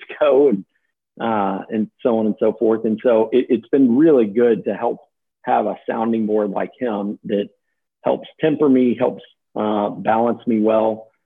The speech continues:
Uh, I, I've learned a tremendous amount from him and how he interacts with clients, to people and personnel that work here. Um, I, I've had guys that came over from my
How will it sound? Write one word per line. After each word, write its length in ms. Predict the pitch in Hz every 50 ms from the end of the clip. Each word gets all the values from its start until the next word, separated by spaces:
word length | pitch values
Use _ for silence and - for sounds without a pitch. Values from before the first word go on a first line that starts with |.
| _ _ _ _ -
Uh, 500 | 107 104 101 101 98 95 95 98 95 - -
I, 140 | - 107 101 - -
I've 140 | 107 104 113
learned 280 | 113 117 117 113 104
a 60 | 98
tremendous 560 | 95 - - 113 104 104 113 127 131 123 98 -
amount 420 | - 101 92 101 104 101 107 - - - _
from 180 | 113 104 98 92
him 520 | - - 127 113 104 104 104 104 104 104 -
and 380 | - 98 98 98 92 90 90 - -
how 320 | - 101 101 104 95 - -
he 240 | 110 104 98 104 - _ _ _ _ _ _ _ _ -
interacts 480 | 120 117 113 104 104 98 98 - - -
with 120 | 107 - - - -
clients, 440 | 135 135 127 127 123 123 120 - - _ _ -
to 420 | 113 107 101 101 98 98 92 - _ _ _
people 380 | - 131 127 120 - 120 117 110
and 100 | 101 -
personnel 500 | - 117 113 - - 110 104 104 107 98
that 140 | 101 - -
work 220 | 113 120 120 - -
here. 340 | 117 120 113 113 113 110 113 - _ _ _ _ _ _ _ _ _
Um, 460 | - 110 101 101 95 95 90 87 85 - _ _ _ _ _ _ _
I, 160 | - 110 110 - 110
I've 120 | 120 117
had 220 | 127 120 104 95 123
guys 240 | 117 113 113 110 104 -
that 140 | 104 98 - _ _ -
came 200 | 120 113 113 110
over 240 | 110 107 107 104
from 180 | - - 104 101
my 140 | 101 95